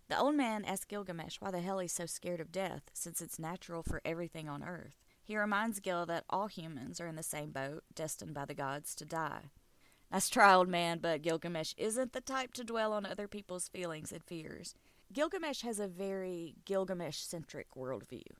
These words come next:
Gilgamesh realizes that the old man with whom he is conversing is, in fact, the immortal survivor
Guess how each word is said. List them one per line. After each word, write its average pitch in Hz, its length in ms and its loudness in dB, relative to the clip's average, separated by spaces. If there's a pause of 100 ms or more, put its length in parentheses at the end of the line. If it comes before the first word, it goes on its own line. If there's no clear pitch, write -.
(1040)
Gilgamesh 330 480 2
realizes 175 560 4
that 156 220 0
the 175 120 2
old 185 140 6
man 160 280 0
with 160 140 -4
whom 185 220 -4
he 170 180 -2
is 131 140 -6
conversing 156 680 -4
is, 262 200 0
in 254 100 0
fact, 143 500 -2
the 185 200 0
immortal 180 440 0
survivor 151 680 -4